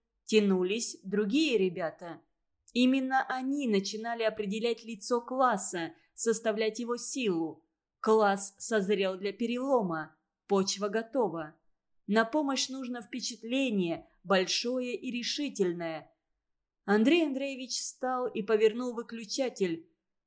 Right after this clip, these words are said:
Комната озарилась светом. На потолок и стены легли странные причудливые тени цветов. Встрепенулся на жердочке Чиж. "Поведу, Варенька, ребят на завод", — сказал Андрей Андреевич.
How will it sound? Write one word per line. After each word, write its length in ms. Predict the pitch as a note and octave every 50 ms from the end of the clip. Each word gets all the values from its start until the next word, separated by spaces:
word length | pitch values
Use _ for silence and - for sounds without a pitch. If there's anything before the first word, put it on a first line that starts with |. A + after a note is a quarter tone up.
| _
Комната 480 | _ D#4 D#4+ D#4+ D4+ D4 C#4+ D4 C#4 C4+
озарилась 640 | C4 A3 A3+ A#3+ A#3 C4 C4+ B3+ A#3+ A#3 - - -
светом. 640 | G#3 G3+ G3+ G3+ F3 E3 - F3+ E3+ E3 D#3+ D#3+ - _ _ _ _ _ _ _ -
На 160 | F#3+ G#3 G3+
потолок 500 | G#3 G#3 G#3 A#3 A#3+ C4+ D4 C#4+ C#4+ -
и 60 | G3+
стены 560 | F#3+ - - - - C4 C4+ B3+ B3 A#3+ A#3
легли 520 | G#3+ G#3 G3 F3+ G#3 B3 B3 A3+ - - _ _ _
странные 640 | _ - - - - A3+ B3+ C#4 C4+ C4 B3+ B3+ A#3+
причудливые 720 | G3 - A#3+ A#3 A#3+ - C4+ C4 G#3+ A#3+ B3 A3 B3 A#3+ A3+
тени 360 | - - B3 B3 A#3+ A#3+ A3+
цветов. 720 | A#3 - - A3 A#3 A3 A3 _ - B3 G#3+ F#3 E3 D#3+ - - - _ _ _ _ _ _ _
Встрепенулся 760 | - - - A#3+ A#3 G3 A#3+ A#3+ B3+ C#4+ D#4 D#4 D4+ - C4+
на 160 | B3 B3 B3
жердочке 600 | G#3 A3+ A#3+ A#3 G3+ A3+ A3+ - - - A#3+ A3
Чиж. 640 | G3 - - - F#3 E3 E3 - - - - - _ _ _ _ _ _ _ _ _ _ _ _ _ _ _ _ _ _ _ _ _ _ _
"Поведу, 640 | - G#3 G#3 G3+ G#3 G#3+ G3 G3 C#4 E4 F4 E4 C#4
Варенька, 920 | A#3+ B3+ C4 C4 C4 C4 B3+ B3 B3 - B3+ B3 A#3+ A#3+ A#3 A3+ A3 - -
ребят 500 | - A3 A3+ A#3 G#3+ G3+ A#3+ A#3 A3 A3+
на 140 | A3+ A3+ A#3
завод", — 640 | G#3 G3 A3+ A#3 A#3+ A3 G#3+ G3 E3+ D#3 - - - - - _ _ _ _ _ _ _ _
сказал 640 | - - - - F#3+ F#3 E3 F#3 A3 B3+ C#4 C4+ C4+
Андрей 380 | - A3 G#3+ G#3+ G#3+ A3+ A3+ A3+
Андреевич. 840 | A3+ A3+ G#3+ A3 G#3+ F3+ E3 E3 D#3+ D#3 D3 - - - - - _